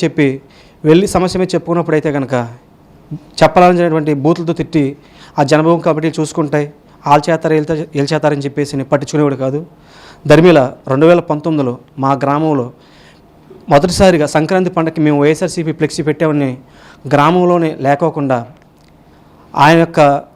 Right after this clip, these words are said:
టీడీపీ కార్యకర్తలతో మాపై దాడి చేసి ఊర్లోంచి ఎలగొట్టడం జరిగింది. తర్వాత మళ్ళీ మేము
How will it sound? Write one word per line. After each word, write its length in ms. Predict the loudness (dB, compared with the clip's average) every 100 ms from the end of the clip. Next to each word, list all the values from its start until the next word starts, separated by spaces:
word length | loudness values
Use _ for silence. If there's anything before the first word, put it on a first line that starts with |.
| _ 0
టీడీపీ 340 | 2 2 0
కార్యకర్తలతో 600 | 2 0 0 -6 -6 -4
మాపై 320 | 0 0 0
దాడి 240 | 0 0 0
చేసి 400 | -6 -4 -8 -8 _ 0
ఊర్లోంచి 420 | 4 4 4 2
ఎలగొట్టడం 360 | 0 0 -2 -4
జరిగింది. 480 | -4 -2 -4 -6 -10 _ -20 -20 _
తర్వాత 300 | 4 4 4
మళ్ళీ 240 | 2 0 0
మేము 380 | 0 -2 -4